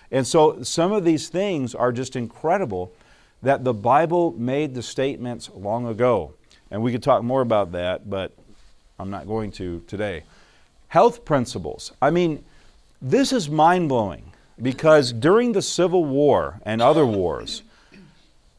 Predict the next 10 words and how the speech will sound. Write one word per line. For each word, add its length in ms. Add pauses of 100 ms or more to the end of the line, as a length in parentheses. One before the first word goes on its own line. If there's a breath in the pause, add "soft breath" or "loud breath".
what 200
was 160
happening 480
with 140
the 80
surgeries 800
and, 180
and 160
the 100
tents? 560